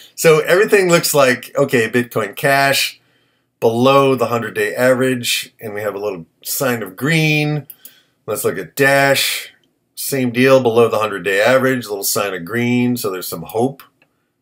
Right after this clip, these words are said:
right? Um, eos has dropped down to the fifty-day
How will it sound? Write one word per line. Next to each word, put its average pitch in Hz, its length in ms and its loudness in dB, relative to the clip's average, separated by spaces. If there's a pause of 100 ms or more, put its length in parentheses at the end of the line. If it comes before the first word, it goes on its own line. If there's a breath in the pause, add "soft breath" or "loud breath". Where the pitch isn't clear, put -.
(100)
right? 120 420 -4 (760 soft breath)
Um, 104 440 -6 (1800)
eos 170 480 2
has 131 200 0
dropped 127 600 2
down 120 420 0
to 117 520 -2
the 98 120 -8
fifty-day 120 720 -4